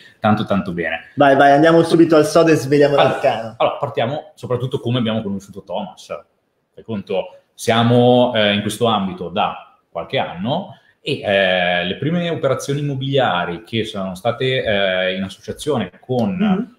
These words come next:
Speaker 1: una società di qua, di Milano,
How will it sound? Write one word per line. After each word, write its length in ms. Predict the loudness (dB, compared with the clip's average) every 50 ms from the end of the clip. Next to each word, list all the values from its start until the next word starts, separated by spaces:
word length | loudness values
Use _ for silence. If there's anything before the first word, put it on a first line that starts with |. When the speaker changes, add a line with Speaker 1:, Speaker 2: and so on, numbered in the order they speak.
| _
Speaker 1:
una 140 | -6 -6 -6
società 680 | -6 -6 -10 -10 -8 -2 0 0 0 0 -2 -6 -12 -16
di 80 | -16 -8
qua, 420 | -6 -4 -2 -2 -2 -4 -6 -8 -6
di 60 | -4 -2
Milano, 580 | 0 0 0 -2 -2 -2 -4 -4 -4 -8 -14